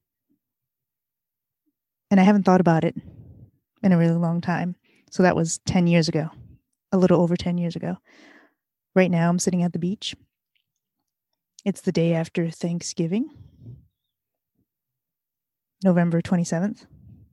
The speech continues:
twenty twenty. It's been a very interesting year. And I think now more than ever, I'm thinking about what kind of prayer I want to be in this world. And maybe that's something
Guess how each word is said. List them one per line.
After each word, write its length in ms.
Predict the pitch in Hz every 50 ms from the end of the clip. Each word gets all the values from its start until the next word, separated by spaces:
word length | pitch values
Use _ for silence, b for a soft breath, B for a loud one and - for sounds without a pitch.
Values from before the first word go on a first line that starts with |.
| _ -
twenty 240 | - - 190 170 165
twenty. 420 | - - 175 160 175 208 214 - _ _ _ _ _ _ _ _ _ _ _ _ _
It's 140 | - 175 -
been 120 | - 190 175
a 60 | 165
very 520 | 156 160 156 165 160 160 165 165 175 190 - -
interesting 640 | - 175 175 170 - - 185 - - - 202 214 214
year. 420 | 196 175 165 160 180 254 - - _ _ _ b b b b b b b b b b _ _ _ _ _ _ _ _ _ _ _ _ _ _ _ _ _ _ _ _ -
And 100 | 214 202
I 40 | 196
think 160 | 202 196 185
now 320 | 180 180 180 175 175 180
more 180 | 180 175 175 170
than 180 | 165 175 170 165
ever, 360 | 170 170 170 165 165 170 165 B B B B B B -
I'm 140 | 196 185
thinking 280 | - 185 180 175 175 175
about 220 | 170 170 165 156
what 160 | 190 185 - - _ _ _ _ _ _ _ -
kind 220 | - - 180 165
of 100 | 165 -
prayer 320 | - - 190 180 175 175
I 60 | 170 165
want 160 | 170 170 170
to 40 | 165
be 140 | 180 180
in 120 | 175 175 175
this 180 | 175 - -
world. 340 | 185 170 170 196 226 - - - - _ _ _ _ _ _ _ _ _ _ _ _ _ _ _ _ _ _ _ _ _ _ _ _ _ _ _ - -
And 100 | 190 180
maybe 140 | 175 170
that's 180 | 165 175 170 -
something 520 | - 170 - - 175 170 165 165 170 170